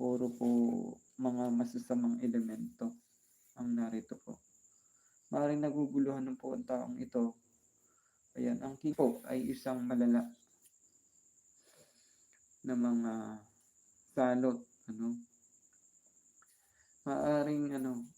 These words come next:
ah, talagang hindi na niya alam. Hanggang sa ikabaliw niya po ito. Kaya kung ito naman ay masasansala pa,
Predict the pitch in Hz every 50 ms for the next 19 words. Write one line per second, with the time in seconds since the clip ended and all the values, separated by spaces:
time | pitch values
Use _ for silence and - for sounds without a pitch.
0 | _ - 127 123 123 120 120 120 120 120 117 110 - - _ _ _ _ _ _
1 | _ _ _ _ _ _ _ _ _ _ _ _ _ _ _ _ _ _ - -
2 | - - - - - - - - _ - _ _ _ - 131 123 123 127 120 120
3 | 123 123 120 120 120 120 117 117 120 117 - - - - - - - _ _ _
4 | - _ _ _ _ - 135 131 131 139 135 131 131 131 127 127 120 120 120 120
5 | 117 113 120 - - 123 123 127 123 - 127 - - - 127 - - 123 117 120
6 | 120 117 123 123 120 120 120 120 - - 117 117 117 120 - 113 - - _ _
7 | _ _ _ _ _ _ _ _ _ _ _ _ _ _ _ _ _ _ _ _
8 | _ _ _ - 139 139 139 139 135 135 139 135 131 131 135 131 - 131 127 -
9 | 143 143 143 143 143 143 131 123 - 131 131 131 127 127 131 127 131 131 127 -
10 | - 131 127 - 135 131 127 131 - 131 127 120 123 127 127 131 - - 113 113